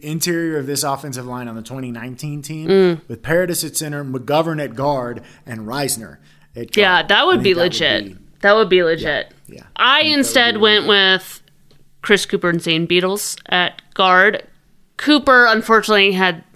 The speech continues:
Speaker 2: the ankle injury that ended his career, um, but he was a heck of a guard.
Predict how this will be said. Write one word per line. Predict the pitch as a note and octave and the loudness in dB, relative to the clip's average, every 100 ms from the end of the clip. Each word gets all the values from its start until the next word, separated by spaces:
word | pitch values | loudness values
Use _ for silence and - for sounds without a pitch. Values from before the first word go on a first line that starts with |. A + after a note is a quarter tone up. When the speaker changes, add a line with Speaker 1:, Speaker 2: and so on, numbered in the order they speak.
| - - - - - | -20 -18 -16 -8 0
Speaker 2:
the | B3 | 2
ankle | C4 B3 G#3+ | 4 2 4
injury | G#3+ G#3 F3+ G3 F#3 | 4 4 4 4 6
that | F3 D#3+ - | 2 0 -2
ended | F#3+ F3+ F3 _ | 0 0 -2 _
his | F#3 F#3 F3 | -10 -6 -6
career, | - F3+ E3+ E3+ E3 E3 - - | -6 -4 -2 0 -2 -4 -12 -8
um, | F3 E3+ E3 D#3+ - - - | -6 -4 -6 -8 -14 -18 -8
but | F3+ | -6
he | E3 G3 | -2 -2
was | F3 D#3+ | 0 -4
a | D#3+ D#3 D3+ | -8 -12 -12
heck | - E3 D#3+ | -10 -10 -10
of | D3+ | -12
a | D#3 | -6
guard. | D#3 D#3 D#3 | -2 -2 -2